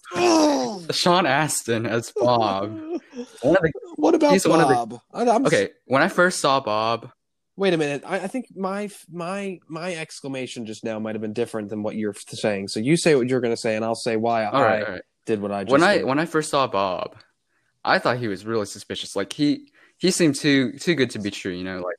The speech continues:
Speaker 1: Yes!
Speaker 2: And then he just, he
Speaker 1: Hold
Speaker 2: just
Speaker 1: on, it
Speaker 2: ends up,
Speaker 1: wasn't just
Speaker 2: he just ends
Speaker 1: me.
Speaker 2: up being a nice guy. Like, he's just a cool,
Speaker 1: I
Speaker 2: he's just a cool
Speaker 1: know, it
Speaker 2: dude.
Speaker 1: wasn't just me. I thought he was like, "Okay, this is some dude
Speaker 2: Yeah,
Speaker 1: from
Speaker 2: yeah.
Speaker 1: Hawkins Lab, and he's infiltrated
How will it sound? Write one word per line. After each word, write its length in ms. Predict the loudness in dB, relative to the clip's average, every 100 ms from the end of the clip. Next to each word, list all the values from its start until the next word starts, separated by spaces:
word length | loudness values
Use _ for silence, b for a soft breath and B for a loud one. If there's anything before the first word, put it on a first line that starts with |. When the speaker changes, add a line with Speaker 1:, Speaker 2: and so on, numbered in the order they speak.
| _ _
Speaker 1:
Yes! 460 | 2 4 6 6 4
Speaker 2:
And 120 | 6
then 300 | 6 6 4 4
he 80 | 2
just, 280 | 4 4 2
he 60 | 2
Speaker 1:
Hold 40 | 4
Speaker 2:
just 200 | 4 6
Speaker 1:
on, 60 |
it 40 | 4
Speaker 2:
ends 140 | 6
up, 40 | 4
Speaker 1:
wasn't 180 | 4 -2
just 320 | 0 0 -2
Speaker 2:
he 80 | 0
just 160 | 2 4
ends 200 | 4 4
Speaker 1:
me. 40 |
Speaker 2:
up 80 | 2
being 140 | 2
a 40 | 2
nice 260 | 0 -2
guy. 320 | -2 0 0 0
Like, 160 | -2 -2
he's 160 | -4
just 340 | -2 -2 -4 _ _
a 80 | -10
cool, 300 | -6 -6 -4 -6 -10
Speaker 1:
I 120 | -10
Speaker 2:
he's 60 | -6
just 100 | -2
a 20 | -2
cool 240 | 0 0
Speaker 1:
know, 60 | 2
it 40 | 2
Speaker 2:
dude. 120 | 2
Speaker 1:
wasn't 220 | 0 -6
just 240 | -12 -12 -10
me. 300 | -10 -10 -12 b b
I 100 | -6
thought 160 | -4 -2
he 60 | -2
was 120 | -2
like, 160 | -6 -14
"Okay, 200 | -12 -10
this 180 | -8 -10
is 180 | -10 -14 _ _
some 320 | -12 -10 -10
dude 300 | -6 -4 -2
Speaker 2:
Yeah, 220 | 0 -2 -2
Speaker 1:
from 80 | -6
Speaker 2:
yeah. 180 | -6 -8
Speaker 1:
Hawkins 480 | -10 -10 -8 -6 -4
Lab, 420 | -2 -2 -2 -4
and 80 | -8
he's 160 | -10 -12
infiltrated 840 | -14 -12 -12 -12 -10 -8 -8 -10